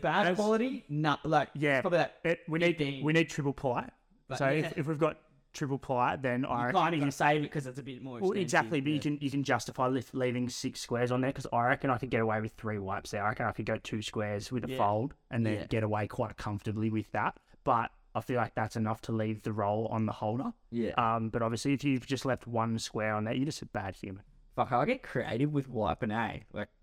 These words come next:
Speaker 1: if you gave, if you gave me a couple, only a couple squares, I could get the job done. <laughs> I tell you that.
Speaker 2: But just let, yeah, also let me say, Coin is the world's quickest shitter. He's the Usain Bolt of shit.
Speaker 1: It's 'cause I'm efficient.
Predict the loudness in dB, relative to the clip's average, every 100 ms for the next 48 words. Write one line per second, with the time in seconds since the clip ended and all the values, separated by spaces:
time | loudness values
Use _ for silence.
0 | _ -6 -2 4 4 4 0 0 0 4
1 | 4 4 2 0 0 -4 -6 -2 -2 0
2 | -2 -2 -2 -2 -4 0 2 2 -2 -8
3 | -12 _ -6 -2 0 2 0 0 0 0
4 | -2 -6 -8 -12 _ _ _ -16 -4 -2
5 | 2 4 6 4 2 0 0 0 -6 _
6 | _ _ -8 -4 0 2 4 4 0 -2
7 | -4 -2 0 0 0 0 -2 -4 -4 -2
8 | 0 0 2 2 0 -6 -6 -4 -4 -4
9 | 0 0 0 0 0 0 -2 0 -2 -2
10 | -6 -6 -8 _ _ _ _ -20 -12 -6
11 | -2 -2 -2 -2 -2 -4 -6